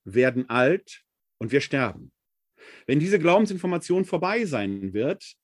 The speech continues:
werde ich, Sie auch, werde ich anderthalb Stunden älter geworden sein. Ich werde nach anderthalb Stunden, wenn wir hier uns gleich verabschieden,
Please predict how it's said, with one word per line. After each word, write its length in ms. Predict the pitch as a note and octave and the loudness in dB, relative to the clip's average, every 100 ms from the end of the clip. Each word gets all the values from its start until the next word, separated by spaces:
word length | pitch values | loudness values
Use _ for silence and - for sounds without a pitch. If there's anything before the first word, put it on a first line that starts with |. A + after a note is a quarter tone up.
| _ | _
werde 240 | A#2+ B2 | -2 -2
ich, 480 | B2 F#3+ B3 _ _ _ | -2 -6 -8 _ _ _
Sie 240 | E2 G2 | -12 -8
auch, 380 | F2 A2 G#3 - _ _ _ _ _ _ _ | -4 -4 -4 -12 _ _ _ _ _ _ _
werde 180 | B2 B2+ | 0 0
ich 260 | C3 F3 - | -2 -6 -2
anderthalb 360 | E3 E3 D#3+ | -2 -2 -4
Stunden 260 | - F#3+ F#3+ | -4 0 2
älter 280 | G#3 A3 E3 | 2 0 -2
geworden 360 | G2 E2 D2 | -4 -6 -10
sein. 380 | D2 C3 B2+ _ _ - | -16 -18 -20 _ _ -14
Ich 180 | G#2+ | -6
werde 540 | A2 D3 F#3+ G3 G3 F#3+ | -2 2 4 4 4 0
nach 200 | C#3+ - | -2 -4
anderthalb 460 | - F3+ G#3+ G#3 - | -2 0 0 -2 -6
Stunden, 340 | - E3 F3 | 0 0 0
wenn 140 | C3+ B2 | -2 -2
wir 80 | A2 | -2
hier 140 | C#3 | -2
uns 120 | C3 | -4
gleich 220 | - B2 | -4 -6
verabschieden, 640 | - C3 B2 - C#3+ C3+ B2 | -6 -12 -10 -8 -4 -4 -6